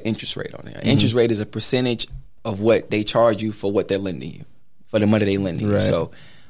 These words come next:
Speaker 1: like, uh, prime example, if you get a personal loan, um, for ten K, ten thousand dollars, and you wanna, um, you get approved for that loan, they're gonna give you an interest rate of, like, let's say nine percent.
Speaker 2: Mm-hmm.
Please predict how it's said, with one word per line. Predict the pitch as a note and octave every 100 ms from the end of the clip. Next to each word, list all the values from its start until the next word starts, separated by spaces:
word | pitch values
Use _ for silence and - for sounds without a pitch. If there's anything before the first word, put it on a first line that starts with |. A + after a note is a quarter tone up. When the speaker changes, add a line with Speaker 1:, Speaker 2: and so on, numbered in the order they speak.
| -
Speaker 1:
like, | - G2+ F#2+ -
uh, | G#1+ -
prime | B2+ A2+
example, | G#2 G#2+ G2 - - - - - - - - - - - - - -
if | A2
you |
get | C3+
a | A2
personal | - C3 - G#2+
loan, | A2 G#2+ G#2+ G2+ - - - - - -
um, | G2+ G2+ G2 F#2
for | - G#2+ G2+ G2+
ten | - - B2
K, | G#2+ G#2 - -
ten | - A2
thousand | A2+ G2+ G2+
dollars, | G2+ F#2+ -
and | - G#2
you | A2+
wanna, | A2+ G2+ G2+ G2+ - - - - - - - - - - -
um, | G2 F2+ - - - -
you | A2
get | A2
approved | A#2 - B2+
for | G#2
that | G2+
loan, | - - - - - -
they're |
gonna | A#2+ A#2
give | B2+
you | B2+
an | G2+
interest | A2+ A2
rate | A#2 A2
of, | G#2
like, | G#2+
let's | A2+ A2+
say | - A2
nine | A2 A2+
percent. | G#2 G#2+ - - - - -
Speaker 2:
Mm-hmm. | A2+ G2+